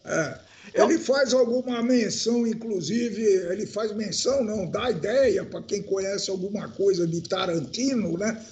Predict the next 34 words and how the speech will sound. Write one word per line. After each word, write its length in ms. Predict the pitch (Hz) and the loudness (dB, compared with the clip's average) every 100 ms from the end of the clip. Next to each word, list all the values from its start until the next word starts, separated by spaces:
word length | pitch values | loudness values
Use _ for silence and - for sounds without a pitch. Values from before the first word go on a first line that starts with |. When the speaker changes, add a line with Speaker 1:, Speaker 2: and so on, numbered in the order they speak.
| - - - | -20 -20 -4
Speaker 1:
Fazer 340 | 196 190 196 | 0 2 4
uma, 500 | 226 247 226 190 139 - _ _ _ | 4 4 0 -4 -10 -20 _ _ _
uma 340 | 185 208 190 190 | -8 -6 -6 -8
analogia, 1000 | 202 196 208 180 151 135 214 226 208 190 | -6 2 4 6 4 2 4 6 6 2
alguma 440 | 175 180 226 220 | 0 -4 -4 -4
semelhança 1200 | - - 240 233 202 175 196 214 208 160 - 185 196 185 | -4 -2 -2 2 2 4 2 2 -2 -6 -6 -6 -8 -10
entre 340 | - 185 170 | -8 -2 2
o 100 | 160 | 2
filme 600 | - 208 247 254 240 233 | 0 0 4 4 4 2
e 80 | 220 | 2
as 180 | 202 160 | 0 -2
obras 480 | 196 208 196 175 131 | -2 -4 -6 -10 0
dele, 520 | 165 190 180 151 147 | 4 6 4 0 -8
mas 240 | 151 185 | -10 -8
isso 200 | 226 - 508 | -10 -4 -2
é 60 | |
uma, 440 | - 494 226 139 - _ _ - | 0 -2 -6 -8 -16 _ _ -8
é 60 | 185 | -4
uma 120 | 208 | -4
interpretação 840 | - 214 - 208 202 180 - 185 | 0 0 0 -4 -4 -6 -4 -4
que 80 | 202 | -4
vocês 400 | 202 190 - 185 | -2 0 0 -2
podem 340 | - 190 220 202 | -2 -2 -2 -4
ter, 200 | - 147 | -4 -4
né? 40 | 143 | 2
Speaker 2:
Tarantino, 580 | 220 220 - 240 302 | 2 2 0 -2 -2
em 40 | 240 | -2
que 80 | 262 | -6
Speaker 1:
Tá 80 | |
Speaker 2:
sentido? 300 | 277 214 226 185 | -6 -4 -2 0
Speaker 1:
certo. 60 | |
Speaker 2:
Eu 40 | 196 | -2
não 60 | |
entendi. 400 | 220 240 190 156 | -2 -2 -2 -8